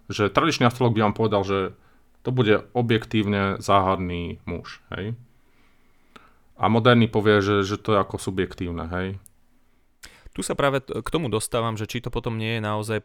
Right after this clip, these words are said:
Speaker 2: natoľko všeobecné, že sa v tom vie nájsť každý.
Speaker 1: Hej, lebo problém je v tom, že keď on povie, že to,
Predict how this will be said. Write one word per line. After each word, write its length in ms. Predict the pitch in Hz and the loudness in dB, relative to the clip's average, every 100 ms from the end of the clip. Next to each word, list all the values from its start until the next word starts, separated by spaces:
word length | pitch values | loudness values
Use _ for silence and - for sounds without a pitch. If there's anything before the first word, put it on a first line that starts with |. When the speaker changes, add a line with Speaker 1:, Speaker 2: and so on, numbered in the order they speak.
| _ | _
Speaker 2:
natoľko 480 | - 107 110 127 127 | -10 -6 -6 -6 -6
všeobecné, 640 | - 110 110 113 - 110 101 | -6 -4 -2 -4 -4 -6 -4
že 80 | |
sa 160 | 107 107 | -6 -6
v 80 | - | -6
tom 120 | 110 107 | -6 -4
vie 160 | 104 104 | -2 -2
nájsť 240 | 101 101 | -2 -4
každý. 400 | - 98 95 95 120 | -4 -4 -4 -6 -8
Speaker 1:
Hej, 440 | 117 135 120 107 | -4 -2 -2 -2
lebo 480 | 117 127 139 - - 123 | -4 -2 -2 -4 -10 -10
problém 440 | - 160 156 143 | -4 -2 -2 -2
je 40 | 127 | -4
v 80 | 131 | -4
tom, 160 | 147 143 | -4 -2
že 160 | 127 120 113 107 - _ _ _ _ _ _ _ _ | 0 0 0 -4 -10 _ _ _ _ _ _ _ _
keď 100 | 123 127 | -4 -2
on 40 | 127 | -2
povie, 280 | 151 135 117 | 0 2 2
že 160 | 117 | 0
to, 180 | 113 113 | -4 -8